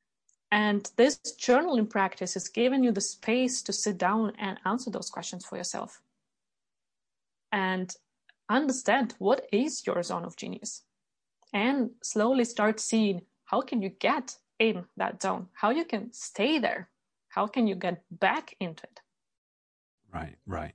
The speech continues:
Speaker 2: So it's not, it's not those three specifically, it's, it's the practice, and it's choosing the questions that suit you for, uh, wherever you're at. Yeah. That
Speaker 1: And
Speaker 2: makes a
Speaker 1: answering
Speaker 2: lot
Speaker 1: a
Speaker 2: of
Speaker 1: bit
Speaker 2: sense.
Speaker 1: more why, why exactly those questions for me is that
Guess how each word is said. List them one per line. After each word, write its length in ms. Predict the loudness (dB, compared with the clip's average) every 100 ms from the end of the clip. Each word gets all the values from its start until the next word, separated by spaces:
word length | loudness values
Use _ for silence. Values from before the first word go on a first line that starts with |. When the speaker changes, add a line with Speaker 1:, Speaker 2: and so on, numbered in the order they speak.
| -12
Speaker 2:
So 180 | -8 -6
it's 140 | -4
not, 220 | -4 -4 -8
it's 140 | -8
not 220 | -6 -4
those 260 | -2 -2 -4
three 260 | -6 -4 -4
specifically, 640 | -8 -10 -8 -8 -6 -8
it's, 220 | -8 -12
it's 200 | -12 -10
the 100 | -10
practice, 680 | -4 -4 -4 -6 -8 -6 -10 -14 _ _ _ _ -8
and 120 | -6
it's 140 | -6 -2
choosing 440 | 2 4 4 0
the 200 | -2 -4 -10 _ _ _ _ _ _
questions 380 | 0 2 2 -2
that 120 | -2
suit 280 | 0 2 2
you 120 | -2
for, 240 | -2 2 4
uh, 180 | 6 4 2
wherever 360 | 0 2 4 4
you're 220 | 6 6
at. 200 | 4 0 _ _ -20 -20 _ _ _ -8
Yeah. 220 | -8 -8 -14 _ _ _ _ _ _ _ -6
That 100 | 0
Speaker 1:
And 80 | 2
Speaker 2:
makes 60 |
a 20 | 2
Speaker 1:
answering 220 | 2 0
Speaker 2:
lot 40 |
Speaker 1:
a 20 |
Speaker 2:
of 60 | -2
Speaker 1:
bit 80 | -2
Speaker 2:
sense. 60 | 0
Speaker 1:
more 180 | 2 2
why, 240 | 2 0
why 180 | 0 -2
exactly 340 | 0 -2 -2
those 220 | 0 0 0
questions 320 | -2 -2 -4
for 120 | -2
me 360 | 2 2 2 -2
is 140 | -4
that 200 | -4 -6